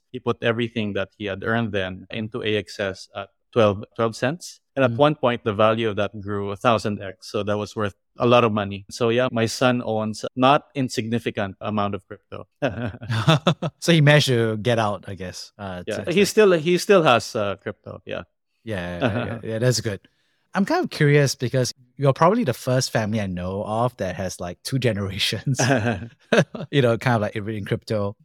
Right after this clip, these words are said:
Speaker 2: Do you discuss it over the dinner table, or is it something that you both have interest in, or do you swap notes? I'm just kind of curious. How,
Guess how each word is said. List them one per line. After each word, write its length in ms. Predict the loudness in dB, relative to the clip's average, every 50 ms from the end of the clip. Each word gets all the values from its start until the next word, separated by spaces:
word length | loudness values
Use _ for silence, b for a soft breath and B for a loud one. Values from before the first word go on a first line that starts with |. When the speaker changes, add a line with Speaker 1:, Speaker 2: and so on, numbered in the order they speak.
| _ -20 _ -8 -4
Speaker 2:
Do 100 | 0 2
you 80 | 2 2
discuss 460 | 2 0 -2 0 -2 -2 -2 0 0
it 220 | 0 0 0 -2 _ -8
over 140 | -4 -2 -2
the 80 | -2
dinner 240 | 0 0 0 0 0
table, 380 | 2 2 4 4 4 6 6 6
or 340 | 6 8 6 6 6 4
is 60 | 2 0
it 40 | -2
something 240 | -2 -4 -4 -4 -6
that 80 | -6 -8
you 100 | -8 -8
both 180 | -8 -6 -6
have 140 | -6 -10 -10
interest 420 | -12 -8 -6 -6 -6 -6 -8 -8
in, 320 | -8 -6 -4 -4 -4 -4 -4
or 100 | -6 -8
do 60 | -8
you 80 | -8 -6
swap 240 | -4 -4 -6 -6
notes? 500 | -8 -8 -6 -6 -6 -8 -8 -8 -8 -8 -8 -8
I'm 100 | -8 -8
just 140 | -8 -6
kind 140 | -6 -6 -8
of 100 | -8 -10
curious. 360 | -12 -12 -12 -10 -8 -10 -8
How, 140 | -6 -6 -6